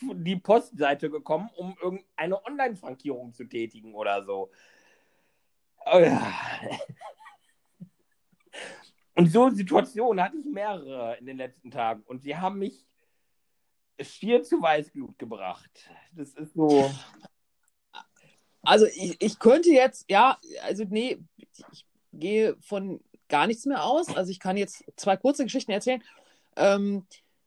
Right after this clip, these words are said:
Speaker 2: aus meinem Theater-Dasein sozusagen, also als, äh, Stage Manager. Ähm, ja, das eine war, äh,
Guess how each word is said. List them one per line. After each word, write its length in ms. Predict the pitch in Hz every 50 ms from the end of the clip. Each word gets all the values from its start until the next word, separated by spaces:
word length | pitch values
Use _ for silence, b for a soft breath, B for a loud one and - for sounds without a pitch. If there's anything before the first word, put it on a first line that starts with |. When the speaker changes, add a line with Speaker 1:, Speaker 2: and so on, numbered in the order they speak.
| _ _ _
Speaker 2:
aus 380 | - - 175 - - - - - -
meinem 400 | 135 180 196 190 190 190 190 185
Theater-Dasein 1600 | - 214 - - 233 262 - - 202 170 165 160 160 160 160 156 151 160 - - 160 147 - 151 139 160 170 151 156 151 156 156
sozusagen, 760 | 143 147 - - 160 147 147 131 135 151 196 240 269 233 208 -
also 340 | - 160 143 156 147 -
als, 280 | - 143 - - - -
äh, 180 | - - 165 151
Stage 340 | - - 170 170 170 -
Manager. 420 | 180 170 160 156 - - 175 202 214 b b b b b b b b _ _ -
Ähm, 480 | 165 165 170 165 165 165 165 160 165 143 _ _ _
ja, 60 | -
das 120 | 151 151 -
eine 200 | - 160 220 220
war, 340 | 208 202 196 196 170 - -
äh, 120 | - -